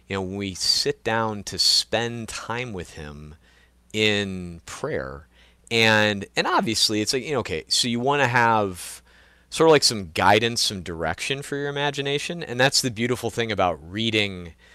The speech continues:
you know, the passages. Let, let's just say that you're gonna read through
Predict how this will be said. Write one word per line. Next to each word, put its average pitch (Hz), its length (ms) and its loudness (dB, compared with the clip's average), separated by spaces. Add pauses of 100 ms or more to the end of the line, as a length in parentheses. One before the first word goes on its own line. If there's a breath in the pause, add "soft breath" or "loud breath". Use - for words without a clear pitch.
(240 soft breath)
you 104 100 -4
know, 98 60 0
the 92 100 -4
passages. 113 640 4
Let, 120 220 0
let's 165 200 6
just 170 200 4
say 117 300 6
that 101 120 -2
you're 110 160 -6
gonna 113 160 -4
read 101 320 -2
through 87 600 -6